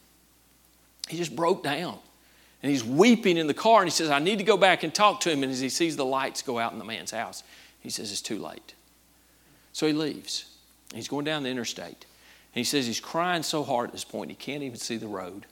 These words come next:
He says, "I'm gonna kill somebody." So he pulls over. And on the side of the road, he says, "I don't understand what it, I don't understand this." He said, "God, I don't understand it. I don't know what I'm supposed to do,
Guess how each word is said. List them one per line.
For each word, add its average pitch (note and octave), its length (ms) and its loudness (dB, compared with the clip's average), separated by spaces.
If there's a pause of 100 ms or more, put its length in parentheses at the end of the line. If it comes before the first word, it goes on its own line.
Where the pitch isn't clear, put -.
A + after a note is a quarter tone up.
(300)
He - 60 -16
says, A#2+ 140 -4
"I'm B2 60 -4
gonna A#2 120 -6
kill A#2 220 -2
somebody." F#2+ 320 -10
So - 140 -8
he G#2+ 80 -8
pulls B2 340 -6
over. G#2 240 -8 (720)
And C3 100 0
on B2+ 60 0
the A#2 60 -2
side D3+ 260 0
of D3+ 60 0
the D3+ 60 -4
road, A#2 220 0
he G#2+ 60 -8
says, G#2+ 240 -6
"I G2+ 60 -4
don't A#2 220 -8
understand A#2 500 -10
what G#2+ 160 -8
it, - 60 -12 (100)
I G#2+ 100 -14
don't A2 260 -10
understand A2 580 -8
this." F#2+ 280 -12 (400)
He C3 120 -4
said, A2+ 360 -6
"God, B2+ 200 -4
I A#2 120 -6
don't A2+ 100 -6
understand A#2+ 500 -8
it. - 100 -12
I A2+ 80 -6
don't A#2 120 -8
know B2 100 -6
what A#2+ 140 -2
I'm A2 60 -8
supposed A2+ 300 -8
to A2 80 -8
do, A#2+ 220 -6